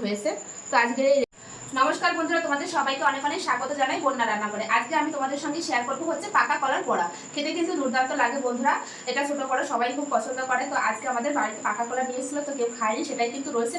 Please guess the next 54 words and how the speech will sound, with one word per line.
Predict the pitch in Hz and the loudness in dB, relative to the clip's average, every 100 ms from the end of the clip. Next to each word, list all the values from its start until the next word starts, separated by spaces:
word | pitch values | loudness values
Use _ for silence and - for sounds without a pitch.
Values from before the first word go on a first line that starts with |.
| 262 | -4
থাকলে | 233 269 285 | -4 -4 -6
কিন্তু | 311 294 | -6 0
খারাপ | 233 269 | 2 2
হয়ে | 254 254 | 0 -2
যাবে | 269 233 | -2 -2
যে | 220 | 0
পরিমাণে | 233 254 262 | 0 0 0
গরম | 202 233 262 | 0 0 0
পড়েছে। | 254 254 240 - - - | -2 -2 -4 -6 -8 0
তো | 277 | 4
ভাবলাম | 262 277 285 | 4 4 2
যে | 269 | 0
একটা | 302 | 0
রেসিপি | 233 - 320 | -2 -2 -2
তোমাদের | 277 233 269 330 | -2 -2 -4 -4
সঙ্গে | 339 349 | -4 0
শেয়ার | 254 226 | 0 0
করি, | 196 214 | -2 -2
পাকা | 208 - | 0 0
কলার | 240 247 226 | 0 0 0
বড়া। | 180 - - - | 0 -2 -6 -8
খেতে | 285 285 302 | -4 -2 -2
কিন্তু | 269 349 | -2 -2
খুবই | 277 285 277 | -2 0 2
ভালো | 247 254 | 2 2
লাগে | 262 254 | 0 0
বন্ধুরা, | 233 262 - 294 | 0 0 -2 -2
ছোট | 247 254 | -4 -4
থেকে | 269 233 | -2 0
বড় | 233 - | 0 0
সবাই | 233 254 | -2 0
পছন্দ | 233 247 247 | -2 -2 -4
করে। | 247 285 - - - - | -2 -2 -6 -12 -8 -4
আর | 233 | -2
যে | 277 330 | 0 0
সকল | 349 339 | 0 0
বন্ধুরা | 302 285 302 262 | 2 2 0 0
নতুন | 240 330 349 - | -2 -4 -4 -4
Facebook | 240 233 277 294 | -4 -4 -6 -4
থেকে | 285 247 | -2 -2
দেখলে | 254 254 | 0 0
অবশ্যই | 233 277 - | 0 -4 -6
পেজটি | 254 311 262 | -6 -4 -2
ফলো | 240 262 | 0 -2
করবে, | - 285 | 0 0
আর | 233 | 0
YouTube | 233 - | -2 -4
থেকে | 285 262 | -4 -2
দেখলে | 240 285 | -2 -2
অবশ্যই | 233 294 285 | -2 -4 -4
চ্যানেলটি | 240 233 359 | -4 -4 -4
সাবস্ক্রাইব | 262 - 214 208 | -6 -4 -4 -2
করবে। | 190 | -2
তো | 185 | -2